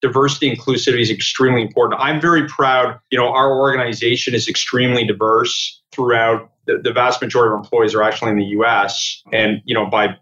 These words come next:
almost every metric, we're diverse. The majority of our employees are female, as an example. But what I would say, and where we have a lot of work to do, and I think our entire industry does, is that in the very senior ranks and on the board, there's not enough diversity,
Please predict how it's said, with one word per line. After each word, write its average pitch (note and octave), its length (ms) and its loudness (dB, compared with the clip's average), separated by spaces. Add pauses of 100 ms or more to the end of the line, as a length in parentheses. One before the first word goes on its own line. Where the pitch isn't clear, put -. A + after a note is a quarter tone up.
(140)
almost B2 280 0
every A#2 260 0
metric, G#2 480 0
we're A2+ 80 0
diverse. G#2+ 460 0
The A2 80 -6
majority A#2 300 2
of G#2+ 80 0
our G#2+ 40 -2
employees G#2+ 500 0
are G2 100 -2
female, A2+ 500 0
as G#2 100 -2
an G#2+ 60 -4
example. G#2+ 840 0 (200)
But C#3+ 180 -2
what C#3+ 140 2
I C3+ 120 0
would D#3 220 2
say, C3 260 0
and A#2 160 -4
where B2 220 0
we C3+ 160 2
have C3+ 140 2
a A#2 40 -2
lot A2+ 220 2
of G#2+ 100 0
work A#2 280 0
to A2+ 100 -4
do, G2 560 2 (100)
and A#2 140 0
I A2+ 80 2
think C#3 160 -2
our A2+ 80 0
entire A2 300 0
industry A#2+ 420 -2
does, F#2+ 420 2
is G#2 120 -8
that A2 160 2
in G#2+ 100 0
the A2 180 -4
very C3 220 2
senior A#2 460 -2
ranks G#2 500 0
and G#2 80 0
on G#2 120 2
the F#2+ 140 -2
board, G2+ 600 0 (240)
there's B2 220 2
not A#2+ 200 2
enough A2 280 -2
diversity, F2+ 640 0